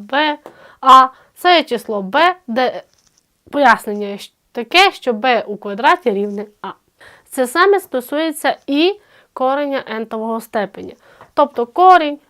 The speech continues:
n-тового степеня з якогось числа а є число b, де b в степені n рівне а.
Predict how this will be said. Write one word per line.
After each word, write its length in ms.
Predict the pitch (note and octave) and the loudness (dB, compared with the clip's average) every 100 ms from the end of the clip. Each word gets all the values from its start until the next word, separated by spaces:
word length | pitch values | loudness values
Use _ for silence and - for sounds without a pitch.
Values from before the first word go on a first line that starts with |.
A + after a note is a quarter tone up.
| - | -8
n-тового 440 | D#4+ F4+ C4+ A#3 A#3 | -2 -2 0 0 -2
степеня 480 | B3 B3+ A#3+ G#3+ | -2 -4 -4 -6
з 80 | G#3 | -6
якогось 360 | A3 C4 A#3 A3 | -6 -2 -4 -4
числа 360 | G3+ - F#3 - | -12 -8 -8 2
а 220 | C4+ C#4 - _ | 2 2 -2 _
є 180 | E4 F#4 | -2 -2
число 440 | F4+ G3+ G#3+ F#3+ | -4 -12 -6 -4
b, 380 | F3+ F#3 C4+ D#4 D#4+ - - - - | -4 0 2 0 -6 -20 -20 -20 -6
де 300 | A#3+ A#3+ F#3 _ _ A3+ | 0 0 0 _ _ -4
b 280 | A#3 D4 | 2 2
в 40 | C4 | 2
степені 640 | - A#3+ G#3+ G3 G3 - - | 0 0 0 -4 -4 -4 2
n 260 | F4+ B4 - _ - | 2 2 -4 _ -8
рівне 400 | A#3 C#4 C#4+ C4+ - - - - | -4 -2 -2 -6 -10 -20 -20 -10
а. 120 | G3+ | -8